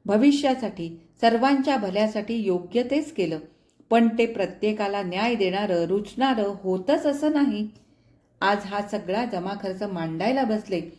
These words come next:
तेव्हा खूप काही आठवत गेलं. अडगडीत पडलेले आवरायला घेतल्यावर बाहेर येतं. काही सुखद, काही दुःखद आठवणी जागवत. कोण चुकलं, कोण बरोबर,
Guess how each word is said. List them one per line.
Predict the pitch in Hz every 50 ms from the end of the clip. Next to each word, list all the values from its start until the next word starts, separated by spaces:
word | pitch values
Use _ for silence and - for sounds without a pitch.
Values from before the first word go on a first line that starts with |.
| - _ _ _ _
तेव्हा | 208 208 208 214 220 214
खूप | - - 233 262 262 -
काही | - 196 175 175 208 226
आठवत | 196 165 160 - - 170 220 226 220 -
गेलं. | 170 151 143 151 151 - - _ _ _ _ _ _ -
अडगडीत | 226 214 - 247 254 269 269 254 - -
पडलेले | 214 185 170 175 196 208 196 180 175 170 170 - - - _ _ _ _
आवरायला | - 180 180 175 180 190 208 233 240 262 254
घेतल्यावर | 226 233 214 214 185 202 202 220 233
बाहेर | 208 196 165 156 170 190 233
येतं. | 247 233 220 - 151 151 - - _ _ _ _ _ _ -
काही | 240 247 240 262 262 240
सुखद, | - 240 214 - - 214 214
काही | 214 - 208 185 180 196 214
दुःखद | 208 185 175 - - - 220 233 233
आठवणी | 214 180 - - 170 180 190 220 233
जागवत. | 214 208 175 160 160 - 170 214 226 220 - - - _ _ _ _ _ _ _ _ _ _
कोण | - 254 294 320 330
चुकलं, | 302 285 262 - - 233 240 247
कोण | 240 - 214 220 226 226
बरोबर, | 226 214 208 208 208 202 190 170